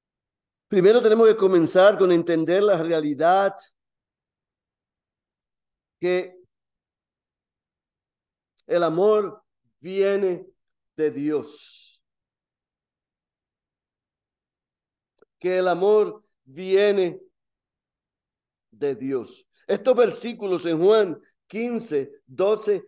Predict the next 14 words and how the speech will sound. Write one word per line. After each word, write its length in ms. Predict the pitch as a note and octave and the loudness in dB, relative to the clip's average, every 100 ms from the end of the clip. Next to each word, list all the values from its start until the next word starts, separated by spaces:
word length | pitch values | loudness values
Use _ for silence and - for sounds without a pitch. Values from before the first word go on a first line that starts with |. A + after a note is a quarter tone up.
| - | -4
al 180 | F#3+ F3 | -2 -2
diecisiete 960 | F#3 F3+ F#3 - G3 G#3 - C#3 C#3 _ | -6 -6 -12 -12 -2 -2 -2 -10 -10 _
nos 200 | F#3 F3+ | -8 -6
están 320 | E3 - G#3 | -8 -6 -6
mostrando 760 | A3+ G3+ - G#3 A3 G#3 F#3 - | -4 -6 -4 -4 -2 -4 -6 -8
una 240 | F#3+ A#3 A#3 | -4 -2 -4
expresión 800 | A3+ _ G3+ F#3 F#3+ G#3 A#3 A3 | -6 _ -8 -8 -6 -2 -2 -2
de 80 | |
lo 120 | G3 F#3 | -6 -6
que 120 | F3 | -10
significa 1040 | - E3 D#3+ E3 - G3 G#3+ G#3 F#3 - _ _ _ _ | -12 -16 -8 -10 -8 -12 -8 -4 -4 -6 _ _ _ _
el 260 | - E3+ D#3 | 2 4 4
amor. 580 | C#3+ D3+ D3 A2+ G2 _ _ _ _ _ _ _ _ - | 4 2 2 0 -8 _ _ _ _ _ _ _ _ 0
Jesús 640 | G3 G3 A3+ B3 - | 0 0 -6 -6 -8